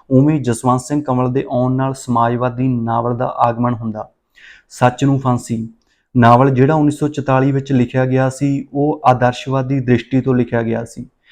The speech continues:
ਇਹਦੇ 'ਚ ਮਾਲਵੇ ਦੇ ਪਿੰਡਾਂ ਵਿੱਚ ਜ਼ਮੀਨਾਂ ਨੂੰ ਲੈ ਕੇ ਹੁੰਦੀਆਂ ਲੜਾਈਆਂ, ਫਸਾਦਾਂ ਦਾ ਜ਼ਿਕਰ ਕੀਤਾ ਗਿਆ। ਇਹਦੇ ਵਿੱਚ ਦੋ ਪਾਤਰ, ਇੱਕ ਦਾ ਨਾਂ ਕੰਵਰ ਤੇ ਦੂਜੇ ਦਾ ਸਰਵਣ ਸਿੰਘ।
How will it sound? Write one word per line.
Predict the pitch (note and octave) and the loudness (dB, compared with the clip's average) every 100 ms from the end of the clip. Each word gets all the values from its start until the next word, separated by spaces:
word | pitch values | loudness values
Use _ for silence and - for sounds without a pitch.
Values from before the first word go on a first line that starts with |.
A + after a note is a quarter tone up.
| - - | -20 0
ਇਹਦੇ | C3+ C#3 | 2 2
'ਚ | D#3+ | 2
ਮਾਲਵੇ | D#3 B2 A#2+ A#2+ B2+ | 2 4 4 4 2
ਦੇ | C3+ C#3 | 0 -2
ਪਿੰਡਾਂ | C3+ B2+ B2+ C3 | 0 -2 0 -2
ਵਿੱਚ | B2+ C3 | -2 -4
ਜ਼ਮੀਨਾਂ | B2 A#2 A#2 A#2+ A#2+ B2+ | -2 0 2 2 2 2
ਨੂੰ | C3 | 2
ਲੈ | A#2 A2+ | 2 0
ਕੇ | A2+ C3 | 0 -4
ਹੁੰਦੀਆਂ | A2 A#2+ A#2 B2 | -2 -2 0 0
ਲੜਾਈਆਂ, | A#2+ A2+ A2+ A#2 A#2+ A#2+ - - _ - | 0 0 0 0 -2 -6 -12 -20 _ -6
ਫਸਾਦਾਂ | - A#2+ B2 C#3 | 0 0 2 -2
ਦਾ | C#3 | 0
ਜ਼ਿਕਰ | A#2+ A2+ B2 | 0 -2 -2
ਕੀਤਾ | A#2 A#2 - A2+ | -4 -8 -4 -4
ਗਿਆ। | A2 B2+ - _ _ _ | -6 -8 -14 _ _ _
ਇਹਦੇ | C3+ C#3+ | 2 4
ਵਿੱਚ | D3 D3+ | 2 0
ਦੋ | A#2+ A#2+ | 2 4
ਪਾਤਰ, | B2 B2+ B2+ C#3+ C3+ C#3+ | 4 2 0 0 -2 -2
ਇੱਕ | C3 B2+ C#3 | -4 -2 -2
ਦਾ | C3 C3+ | 0 0
ਨਾਂ | C3 C3 | 0 -2
ਕੰਵਰ | - B2 B2 B2+ | -2 0 2 0
ਤੇ | - | 0
ਦੂਜੇ | B2 A#2 A2 B2+ | -2 -2 -2 0
ਦਾ | B2 | 0
ਸਰਵਣ | B2 A#2 A2+ A#2 | -2 -4 -2 -6
ਸਿੰਘ। | - A#2 | -8 -10